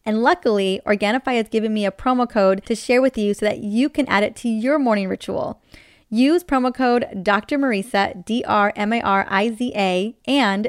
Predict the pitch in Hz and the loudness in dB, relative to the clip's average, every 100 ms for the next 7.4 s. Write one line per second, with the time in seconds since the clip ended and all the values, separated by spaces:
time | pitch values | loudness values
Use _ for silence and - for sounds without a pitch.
0 | 208 208 208 - 277 - 320 320 320 269 | -2 -4 -4 -4 -4 -2 -4 -2 -2 0
1 | 220 220 - 262 208 202 196 208 - - | 0 0 -2 -2 2 4 4 0 -4 -20
2 | - 208 214 196 202 202 226 247 254 233 | 2 4 4 2 0 0 0 0 0 2
3 | 214 202 - 214 202 202 - 202 202 208 | 0 0 -2 -2 0 -4 -2 0 0 -2
4 | 196 190 190 196 190 185 - - - _ | -2 -2 -2 -4 -4 -6 -6 -8 -8 _
5 | - - 214 214 226 247 277 285 294 320 | -10 0 2 2 2 2 2 0 -2 -4
6 | - 220 208 214 - 220 240 226 214 190 | -2 0 0 -2 -2 -2 0 -2 -2 -2
7 | 196 185 185 185 | 0 2 0 -2